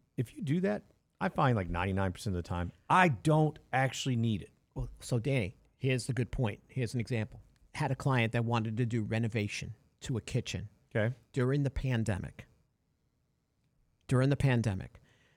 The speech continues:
Speaker 2: And I said, "Don't do it. Don't do it yet, 'cause everybody's in this whole thing. We're gonna live in our homes forever. We're never gonna leave," right? Contractors are stressed.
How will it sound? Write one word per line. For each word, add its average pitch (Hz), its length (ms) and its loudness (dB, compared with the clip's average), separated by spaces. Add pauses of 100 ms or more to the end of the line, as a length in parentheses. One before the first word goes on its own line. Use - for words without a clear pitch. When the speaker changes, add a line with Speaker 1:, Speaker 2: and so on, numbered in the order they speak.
(120)
Speaker 2:
And 143 120 2
I 131 40 6
said, 120 320 0
"Don't 127 240 2
do 120 160 0
it. - 180 -10 (1300)
Don't 131 220 4
do 131 160 6
it 71 80 0
yet, - 280 -6
'cause - 160 0
everybody's 135 460 2
in 127 80 2
this 110 140 -2
whole 123 160 2
thing. 127 260 2
We're 117 100 2
gonna 107 160 0
live 123 160 2
in 123 80 4
our 104 100 2
homes 120 260 2
forever. 117 260 0
We're 120 60 4
never 120 160 4
gonna 120 160 2
leave," 120 500 2 (400)
right? 131 240 4 (400)
Contractors 135 640 0
are 120 80 -2
stressed. 113 580 0